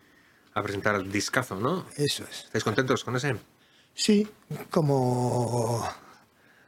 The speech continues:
Speaker 2: como con cualquier hijo, ¿no?
Speaker 1: Exacto. Son
Speaker 2: Eso
Speaker 1: todos
Speaker 2: es.
Speaker 1: hijos, ¿no?
Speaker 2: Eso
Speaker 1: Todos los
Speaker 2: es.
Speaker 1: discos.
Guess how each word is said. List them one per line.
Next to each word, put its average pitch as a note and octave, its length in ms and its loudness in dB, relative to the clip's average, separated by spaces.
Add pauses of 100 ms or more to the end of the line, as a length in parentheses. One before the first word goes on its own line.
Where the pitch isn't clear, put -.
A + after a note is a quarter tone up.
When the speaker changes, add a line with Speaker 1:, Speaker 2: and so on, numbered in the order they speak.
Speaker 2:
como E3 480 6
con D3+ 200 4
cualquier D#3 340 6
hijo, G3 240 2
¿no? G3+ 180 6 (220)
Speaker 1:
Exacto. A#2 560 0 (240)
Son - 180 0
Speaker 2:
Eso C#3 120 2
Speaker 1:
todos B2+ 100 6
Speaker 2:
es. B2+ 80 2
Speaker 1:
hijos, G2+ 240 0
¿no? D#3+ 180 2 (300)
Speaker 2:
Eso D#3 260 0
Speaker 1:
Todos B2 80 2
los A2+ 80 0
Speaker 2:
es. G2+ 60 -4
Speaker 1:
discos. F#2+ 360 -6